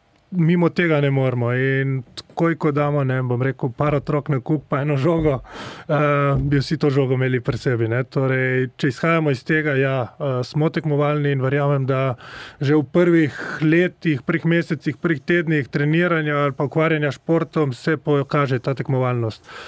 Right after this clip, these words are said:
Ampak še enkrat, tukaj so klubi, društva, trenerji, ki so izobraženi, ki znajo to, bom rekel, kontrolirati in nekako vodi ta proces, da ne eskalira že v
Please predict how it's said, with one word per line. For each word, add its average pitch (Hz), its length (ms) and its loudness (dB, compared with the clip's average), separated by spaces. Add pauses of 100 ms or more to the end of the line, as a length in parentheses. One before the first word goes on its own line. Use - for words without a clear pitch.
(300)
Ampak 185 420 2
še 190 140 0
enkrat, 139 360 0
tukaj 175 400 0
so 156 960 0 (440)
klubi, 180 380 2
društva, 165 560 2 (380)
trenerji, 156 580 2
ki 165 320 -2
so 170 260 0
izobraženi, 151 760 0
ki 165 240 -2
znajo 151 480 2
to, 147 360 0
bom 135 140 -2
rekel, 143 280 -2
kontrolirati 135 760 0
in 139 540 -2
nekako 139 420 -2
vodi 139 340 2
ta 151 180 0
proces, 147 560 -2 (320)
da 135 200 -2
ne 147 280 0
eskalira 139 840 0
že 135 120 0
v 127 100 -2